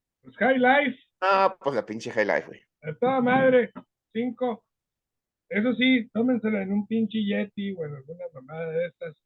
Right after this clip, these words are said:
Speaker 1: para que
Speaker 2: Eh.
Speaker 1: no se caliente porque le
Speaker 2: Exacto.
Speaker 1: pasa lo mismo.
Speaker 2: Ajá.
Speaker 1: Se calienta y como que se fragmenta la
Speaker 2: Ah.
Speaker 1: cerveza.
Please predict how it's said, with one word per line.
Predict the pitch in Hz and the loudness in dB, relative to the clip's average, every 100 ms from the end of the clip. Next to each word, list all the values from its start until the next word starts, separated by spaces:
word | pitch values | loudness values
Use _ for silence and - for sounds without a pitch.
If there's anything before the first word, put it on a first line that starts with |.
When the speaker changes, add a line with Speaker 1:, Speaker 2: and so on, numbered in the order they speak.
| _ | _
Speaker 1:
para | 139 139 135 | -8 -6 -8
que | - 131 117 | -6 -4 -2
Speaker 2:
Eh. | |
Speaker 1:
no | 151 | -4
se | 147 185 175 165 | -6 -6 -8 -6
caliente | 151 156 185 196 196 185 170 | -8 -4 0 0 -2 -8 -10
porque | - 143 107 | -6 -4 -6
le | - | -8
Speaker 2:
Exacto. | - - 147 190 180 | -14 -6 -2 0 -2
Speaker 1:
pasa | 160 | -6
lo | 151 | -6
mismo. | 143 180 185 165 156 131 _ _ - | -8 -8 -8 -8 -12 -14 _ _ -8
Speaker 2:
Ajá. | 98 90 107 _ | -8 -8 -16 _
Speaker 1:
Se | 160 160 | -8 -4
calienta | 160 143 170 233 254 254 233 | -6 -4 4 4 4 2 2
y | 220 | 0
como | 180 175 156 | -8 -8 -10
que | 147 | -10
se | 139 | -10
fragmenta | - 143 139 - 160 208 208 202 151 _ _ _ | -12 -12 -12 -8 -4 -2 -2 -6 -6 _ _ _
la | 147 151 | -10 -8
Speaker 2:
Ah. | |
Speaker 1:
cerveza. | - 131 139 190 185 196 151 | -8 -6 -4 -4 -4 -6 -8